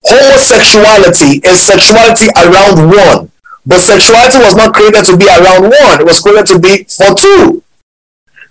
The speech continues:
Because it was introduced after there was a second party. <laughs> Right? So homosexuality is a perversion because instead of it to be shared, is now hoarded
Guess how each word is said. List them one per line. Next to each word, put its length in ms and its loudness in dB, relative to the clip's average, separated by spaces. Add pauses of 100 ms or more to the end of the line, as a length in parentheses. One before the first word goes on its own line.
(440)
Because 200 0
it 80 2
was 240 -2
introduced 460 0
after 280 -2
there 120 0
was 100 2
a 40 0
second 320 0
party. 440 0 (320)
<laughs> 80 -4 (420)
Right? 400 2 (680)
So 480 0
homosexuality 760 0
is 120 0
a 100 -2
perversion 760 0 (420)
because 380 0
instead 300 0
of 160 0
it 140 0
to 120 0
be 80 -2
shared, 680 0 (560)
is 240 0
now 520 0 (180)
hoarded 540 -2